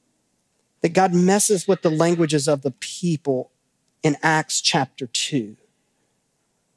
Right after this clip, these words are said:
We gotta fast forward quite a ways in the storyline of the Bible, but it comes back up. That in Acts chapter two, what we have is Jesus has already lived his perfect life. He's already died on a cross. He's already been laid in a tomb, and he's already been resurrected from the dead.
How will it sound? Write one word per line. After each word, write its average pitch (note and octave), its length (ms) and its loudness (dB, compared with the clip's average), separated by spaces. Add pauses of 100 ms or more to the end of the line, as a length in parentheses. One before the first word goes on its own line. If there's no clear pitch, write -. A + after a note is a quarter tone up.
(120)
We G3 60 4
gotta F#3+ 80 2
fast F#3 500 0
forward F#3+ 340 4
quite F3+ 220 2
a E3 60 0
ways E3+ 340 2
in D3+ 80 0
the C3+ 60 0
storyline D#3+ 500 2
of C#3 60 -2
the C3 80 0
Bible, D#3 380 0
but B2+ 120 -6
it - 80 -10
comes G3 300 -2
back D#3 420 -4
up. - 360 -6 (880)
That F3 100 4
in F#3 100 2
Acts G3+ 280 2
chapter F#3 400 2
two, G#3 360 4
what E3 160 2
we D#3 100 2
have F#3 380 4
is C3+ 120 -4
Jesus F3+ 420 2
has D#3+ 120 -2
already D#3+ 240 2
lived D#3+ 240 2
his D#3+ 120 -8
perfect D#3+ 380 -2
life. E3 400 0 (600)
He's F3+ 140 2
already F#3 200 4
died E3+ 500 4
on D#3 120 2
a C#3 60 -4
cross. E3+ 480 2
He's D#3+ 100 0
already F3+ 180 2
been D#3 160 2
laid F3 340 4
in D3+ 160 -2
a C#3+ 60 -2
tomb, F3 360 2
and E3 80 2
he's D3 100 2
already E3 180 2
been C#3+ 260 0
resurrected D3+ 760 -2
from C#3 320 -2
the C3 80 -4
dead. B2+ 420 -8